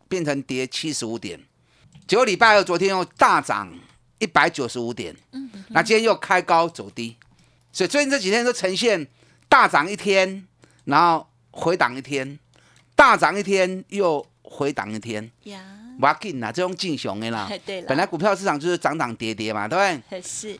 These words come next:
Speaker 1: 重点是方向要出来。
Speaker 2: 嗯，嗯，嗯。
Speaker 1: 当方向出来了，啊，起起落落都不要紧。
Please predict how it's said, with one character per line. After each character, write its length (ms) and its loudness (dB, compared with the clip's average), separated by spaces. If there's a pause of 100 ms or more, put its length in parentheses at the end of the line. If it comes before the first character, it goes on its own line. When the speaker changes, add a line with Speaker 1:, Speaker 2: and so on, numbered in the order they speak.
(120)
Speaker 1:
重 280 8
点 220 2
是 220 0 (120)
方 280 6
向 260 2
要 180 2
出 440 -6
来。 360 -6 (280)
Speaker 2:
嗯， 180 -12
嗯， 160 -16
嗯。 140 -20
Speaker 1:
当 280 6
方 280 2
向 240 2
出 240 -2
来 180 8
了， 340 0 (380)
啊， 140 2
起 180 -6
起 160 -4
落 140 2
落 160 2
都 120 0
不 60 -4
要 120 2
紧。 220 -10